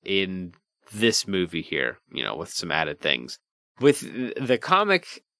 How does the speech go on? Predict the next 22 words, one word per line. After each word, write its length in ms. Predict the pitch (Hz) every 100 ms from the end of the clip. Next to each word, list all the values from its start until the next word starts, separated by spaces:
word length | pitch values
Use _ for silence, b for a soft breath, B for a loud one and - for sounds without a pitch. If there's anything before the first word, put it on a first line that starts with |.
| _ _ _ _ -
there 260 | 113 123 120
was 220 | 127 117 113
also 680 | 127 139 135 110 104 95 -
more 400 | 107 110 120 127
than 180 | 120 101
a 60 |
few 840 | - - 190 143 151 127 92 87 90 _ _ -
animated 640 | 113 120 113 98 87 87
series, 500 | - 92 90 95 -
one 220 | 104 104
in 240 | 98 98 -
the 140 | 101 92
eighties, 560 | 98 104 101 101 - _ _ _ _ -
uh, 180 | 82 85
one 220 | 101 104
in 100 | 92
the 80 | 92
nineties, 720 | 92 92 95 92 90 92 - - -
and 760 | 104 101 104 101 101 98 - - _ _ _
there 280 | 123 123 120
was 360 | 117 117 113 104
a 480 | 107 110 107 107